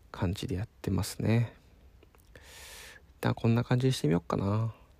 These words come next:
うん。あんまり最初にトピックスを消費してもあれなんで、えーっ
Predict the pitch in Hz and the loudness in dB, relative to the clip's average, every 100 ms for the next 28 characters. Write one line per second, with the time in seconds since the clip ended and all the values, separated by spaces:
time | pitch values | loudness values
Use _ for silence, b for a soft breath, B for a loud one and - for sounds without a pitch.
0 | - - - - _ - - - - - | -20 -20 -20 -20 _ -20 -20 -20 -20 -20
1 | - - - _ - - 117 110 104 120 | -20 -20 -20 _ -20 -4 2 2 2 -2
2 | 123 b b b - _ - - - - | -8 b b b -20 _ -20 -20 -20 -20
3 | B B B B B B B B B B | B B B B B B B B B B
4 | B B B - _ _ _ _ - 120 | B B B -20 _ _ _ _ -2 2
5 | 123 117 - 117 131 123 139 139 - 95 | 2 2 2 2 4 4 6 6 6 -2
6 | 90 101 92 110 - 98 82 87 101 90 | 0 0 0 -2 0 0 0 0 0 -2
7 | 82 - - _ - - - - - - | -2 -6 -6 _ -16 -12 -10 -10 -10 -12
8 | - | -16